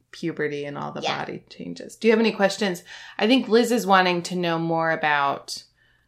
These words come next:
Speaker 1: what it's like to grow up with your body changing. Do you have any questions about that?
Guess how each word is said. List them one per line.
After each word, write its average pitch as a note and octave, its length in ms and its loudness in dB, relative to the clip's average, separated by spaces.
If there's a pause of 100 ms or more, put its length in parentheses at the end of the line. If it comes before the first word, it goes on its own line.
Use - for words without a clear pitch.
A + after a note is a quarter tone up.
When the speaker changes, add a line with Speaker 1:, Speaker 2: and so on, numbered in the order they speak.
(600)
Speaker 1:
what F3 280 0
it's E3+ 200 -4
like D3+ 380 -4
to - 120 -8
grow D3+ 340 -2
up - 240 -4
with - 220 -10
your D3 140 -6
body C3+ 440 -6
changing. - 640 -12
Do - 100 -4
you - 20 4
have E3+ 80 2
any E3+ 120 -2
questions D#3+ 480 -10
about C#3 300 -12
that? E3+ 420 -6